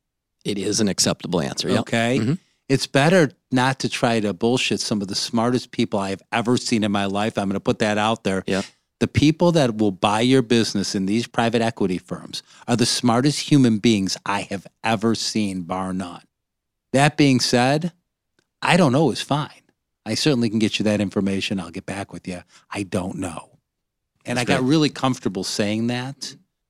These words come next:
Speaker 2: And I think they appreciate that.
Speaker 1: Oh, for sure. Yeah, I, th-, I think a lot of our, us entrepreneurs, right, we're salespeople. We wanna have the answer. We wanna make
Speaker 2: Right.
Speaker 1: the other person feel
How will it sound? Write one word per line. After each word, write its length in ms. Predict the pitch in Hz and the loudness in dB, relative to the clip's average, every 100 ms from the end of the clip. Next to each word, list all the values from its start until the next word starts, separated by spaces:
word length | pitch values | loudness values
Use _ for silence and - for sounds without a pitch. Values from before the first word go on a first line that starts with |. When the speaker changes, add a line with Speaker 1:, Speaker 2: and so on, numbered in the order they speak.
| _ _ _ _ | _ _ _ _
Speaker 2:
And 760 | 131 123 117 110 107 107 101 - _ _ | -2 0 0 -2 -4 -4 -8 -12 _ _
I 60 | 123 | -2
think 200 | 160 143 | 0 2
they 140 | 123 | 0
appreciate 640 | 107 - 160 - 98 65 - | -2 -2 -2 0 -4 -8 -16
that. 460 | - - - - - - | -20 -20 -20 -20 -10 0
Speaker 1:
Oh, 140 | 127 | 0
for 160 | 117 - | 2 -2
sure. 340 | - 92 - _ - | 0 -2 -4 _ -2
Yeah, 180 | 101 | 0
I, 60 | 95 | 0
th-, 160 | - 117 | -2 -4
I 60 | |
think 200 | 104 117 | 0 0
a 60 | 107 | 0
lot 220 | 107 113 | 0 -2
of 100 | 104 | -2
our, 280 | 101 98 85 _ - | -4 -4 -8 _ -12
us 140 | 101 - | -10 -8
entrepreneurs, 760 | 127 113 - 98 101 95 101 110 | -8 -6 -6 -4 0 0 0 0
right, 180 | 95 | 0
we're 180 | 98 87 | 0 0
salespeople. 840 | - - 92 92 104 - 101 101 90 | 0 0 2 2 0 0 0 0 0
We 60 | |
wanna 420 | 90 92 90 95 | -2 -2 -2 -2
have 220 | 87 101 92 | 0 0 0
the 100 | 95 | 0
answer. 240 | 92 98 | 0 -2
We 80 | 90 | -4
wanna 320 | 87 92 95 | -2 -2 0
make 160 | 101 95 | 0 -2
Speaker 2:
Right. 60 | |
Speaker 1:
the 100 | 104 | 0
other 160 | 92 87 | 0 0
person 380 | - 92 - 87 | -2 -2 -2 -2
feel 400 | 110 95 87 | 0 0 -2